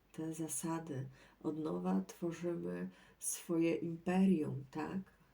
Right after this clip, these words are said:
Jak gdyby nowy początek. No dobrze, zobaczymy, co takiego, co takiego, z jaką energią wchodzimy, y, do, do miesiąca kwietnia.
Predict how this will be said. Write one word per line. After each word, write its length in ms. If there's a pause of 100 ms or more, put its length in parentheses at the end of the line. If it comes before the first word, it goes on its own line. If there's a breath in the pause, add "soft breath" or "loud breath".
(140)
Jak 200
gdyby 340
nowy 260
początek. 680 (440 loud breath)
No 80
dobrze, 400
zobaczymy, 760
co 160
takiego, 560 (800 loud breath)
co 140
takiego, 720
z 80
jaką 280
energią 520
wchodzimy, 680 (760 loud breath)
y, 140
do, 460 (480)
do 500
miesiąca 680 (2750)
kwietnia. 500